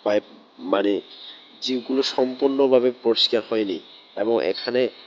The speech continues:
আপনাকে সাইজটা এমনভাবে যেন করতে হবে,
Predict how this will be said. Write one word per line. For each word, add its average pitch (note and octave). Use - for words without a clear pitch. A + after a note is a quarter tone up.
আপনাকে A2+
সাইজটা A2
এমনভাবে B2
যেন A2
করতে A#2+
হবে, G#2+